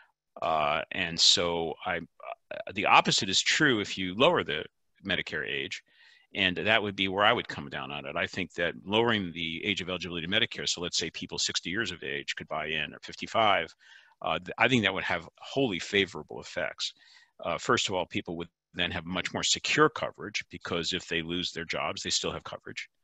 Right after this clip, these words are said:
Uh, they would have, um, the, the benefits of the, of the pricing and economics of Medicare, which are more favorable than commercial insurance.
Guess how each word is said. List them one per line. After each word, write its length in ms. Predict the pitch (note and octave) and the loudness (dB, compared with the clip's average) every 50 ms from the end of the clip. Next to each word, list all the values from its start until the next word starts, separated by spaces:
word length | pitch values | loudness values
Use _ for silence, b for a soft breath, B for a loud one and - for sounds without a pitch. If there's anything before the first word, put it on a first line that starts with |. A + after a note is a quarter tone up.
| b b b b b b b b b b - | b b b b b b b b b b -2
Uh, 280 | - F#2+ F2 E2+ E2+ - - | 2 2 4 4 2 0 0
they 140 | F2+ G2 F#2+ | 0 0 2
would 160 | F#2 F#2+ F2+ | 2 2 2
have, 420 | - G#2 G2 F2+ F2+ F2 E2+ - - - - | 2 4 4 6 4 4 0 -4 -10 -10 -6
um, 420 | - F#2 E2 E2 D#2+ E2 E2+ E2+ - _ b b b b b b _ _ _ _ _ - | -4 -2 -2 -2 -2 -2 -6 -8 -12 _ b b b b b b _ _ _ _ _ -4
the, 200 | F2+ E2+ D#2+ D2 - | -4 -2 -2 -4 -6
the 80 | F2+ | -8
benefits 600 | E2 - A#2 A2 B2 C3 - - G#2 F2 - - D#2+ | 0 6 8 8 8 8 6 2 0 0 0 0 -2
of 100 | E2 F2 | -2 -2
the, 320 | F#2 F2 F2 E2+ E2+ D#2 - | -2 -2 0 0 -2 -2 -2
of 180 | - F2 D#2 D2+ | -2 -2 -2 -4
the 120 | E2 E2+ - | -6 -8 -6
pricing 540 | - - A2+ G#2+ A2 - - G2 F2+ F2 | -4 2 4 4 6 6 4 2 2 0
and 120 | F2 E2+ E2+ | 0 0 0
economics 500 | - - F2 G2 A2 B2 A#2 - - - | -2 0 2 4 4 4 4 4 2 0
of 60 | F#2 | 0
Medicare, 460 | F2+ F2 E2+ D#2+ E2 - - E2 D#2 | -2 -2 -2 -2 -4 -4 -6 -6 -6
which 120 | D2+ - - | -4 -4 -4
are 60 | E2+ | -4
more 180 | F2 F#2+ F2 | -4 -6 -6
favorable 540 | - - - G2+ G#2 G#2 G#2+ G2+ F2 F2 E2 | -6 -2 0 0 0 0 0 -4 -8 -8 -8
than 120 | E2 E2+ E2 | -8 -8 -8
commercial 380 | - - F2 D#2+ - - - | -8 -8 -6 -4 -4 -4 -4
insurance. 600 | D2+ - - - - C2 B1+ E2+ F2 - - - | -4 -4 -4 -4 -6 -8 -14 -12 -10 -10 -10 -10